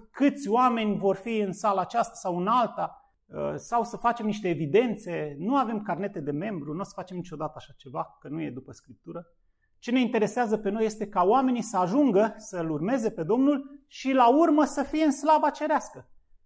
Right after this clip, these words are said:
V-am mai spus, când eram profesor de limba română, mă interesa ca toți elevii să treacă examenul. De aceea îi pregăteam patru ani. Că era un examen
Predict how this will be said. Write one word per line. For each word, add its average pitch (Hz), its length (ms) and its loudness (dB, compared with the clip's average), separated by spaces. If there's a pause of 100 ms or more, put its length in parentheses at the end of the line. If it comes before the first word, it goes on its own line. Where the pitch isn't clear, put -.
V-am 202 140 -2
mai 240 120 2
spus, 240 220 -4
când 190 160 -4
eram 220 240 4
profesor 208 680 -4 (240)
de 139 120 -10
limba 180 260 0
română, 220 480 -4 (400)
mă 220 160 0
interesa 247 460 4
ca 285 160 4
toți 302 280 0
elevii 294 280 2
să - 160 0
treacă 320 360 2
examenul. 240 680 0 (280)
De 233 100 -4
aceea 320 220 0
îi 320 60 0
pregăteam 269 500 2
patru 185 320 2
ani. 135 240 -8 (640)
Că - 120 -4
era 202 220 8
un 320 120 8
examen 311 640 2